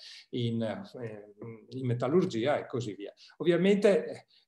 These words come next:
questa differenziazione non riguarda solo, è intuitivo questo direi,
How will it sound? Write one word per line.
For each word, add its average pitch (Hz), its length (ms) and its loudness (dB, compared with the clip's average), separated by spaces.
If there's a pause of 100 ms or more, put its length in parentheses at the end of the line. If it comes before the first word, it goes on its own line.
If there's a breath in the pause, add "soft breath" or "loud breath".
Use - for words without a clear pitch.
(100)
questa 139 220 0
differenziazione 135 1300 4
non 127 180 4
riguarda 131 600 4
solo, 139 640 4
è 113 60 -2
intuitivo 120 580 2
questo 123 380 0
direi, 120 340 2